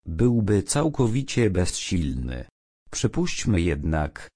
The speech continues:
że swobodny dostęp do ziemi i propozycja jedynego podatku zostałyby wprowadzone w życie od jutra.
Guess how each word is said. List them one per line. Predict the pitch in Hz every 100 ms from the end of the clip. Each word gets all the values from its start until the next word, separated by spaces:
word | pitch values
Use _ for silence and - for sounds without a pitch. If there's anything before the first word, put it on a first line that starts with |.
| - 80
że | 78 78
swobodny | - - 73 95 110 113 104
dostęp | 85 87 82 - 85 76 87
do | 85 78
ziemi | 98 113 82 78 - -
i | 90
propozycja | - 98 - 131 80 73 - - 78 78
jedynego | 78 85 82 73 67 73 71
podatku | 101 90 131 139 - 85 85
zostałyby | 87 90 - 120 123 117 123 117
wprowadzone | - 101 87 87 87 85 85 85
w | 78
życie | 87 127 - 147 120
od | 87 76
jutra. | 98 110 107 - 76 60